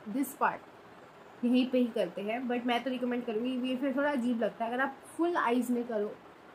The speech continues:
तो वो ज़्यादा अच्छा लगेगा, और हल्का हल्का ऐसे। और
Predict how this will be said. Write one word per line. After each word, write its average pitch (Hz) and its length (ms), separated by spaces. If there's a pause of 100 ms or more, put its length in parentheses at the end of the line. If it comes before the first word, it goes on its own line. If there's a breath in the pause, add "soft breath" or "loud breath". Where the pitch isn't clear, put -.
(100)
तो 311 80
वो 285 120
ज़्यादा 233 240
अच्छा 220 220
लगेगा, - 960
और 302 80
हल्का 269 300
हल्का 190 300
ऐसे। 208 260 (3750)
और - 160